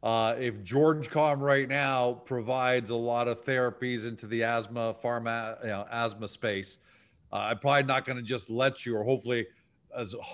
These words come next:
fight you off as hard as I can to take away market share from, from me. What's the competitive advantage that you have that's gonna lead you to take away what sounds like some pretty meaningful market share to that seven, eight hundred million dollar annual, uh,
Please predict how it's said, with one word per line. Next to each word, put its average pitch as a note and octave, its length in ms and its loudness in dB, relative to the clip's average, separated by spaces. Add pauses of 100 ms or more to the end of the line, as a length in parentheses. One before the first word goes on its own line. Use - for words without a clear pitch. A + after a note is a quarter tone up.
(100)
fight D3+ 420 4
you D3 60 4
off C#3 200 4
as A#2 100 -4
hard C3 260 2
as A2 80 -2
I G#2+ 120 -2
can A2 540 0 (420)
to A2+ 80 -10
take C3+ 300 0
away B2 140 2
market C3 440 2
share A2 260 0
from, G#2 400 -4
from G#2+ 320 -4
me. G#2+ 260 -4 (460)
What's C3+ 420 4
the E3 80 -2
competitive D3 600 2
advantage C3 640 0
that A#2+ 200 -2
you A#2+ 280 -4
have G#2+ 680 0 (540)
that's A#2 260 0
gonna B2 200 -2
lead A#2 400 0
you B2+ 160 0
to G#2 80 -8
take B2+ 320 -4
away A2 520 -2 (160)
what G#2+ 220 -8
sounds D3 460 0
like G#2+ 180 -2
some G#2 140 -12
pretty B2 240 -4
meaningful A#2 500 -4
market A#2 400 -2
share G#2 240 -4
to F#2+ 80 -14
that F#2+ 240 -8
seven, G#2+ 320 -6
eight G#2+ 100 -6
hundred G#2 220 -8
million G2+ 220 -6
dollar G2 280 -2
annual, G2 460 -6
uh, G2+ 40 -6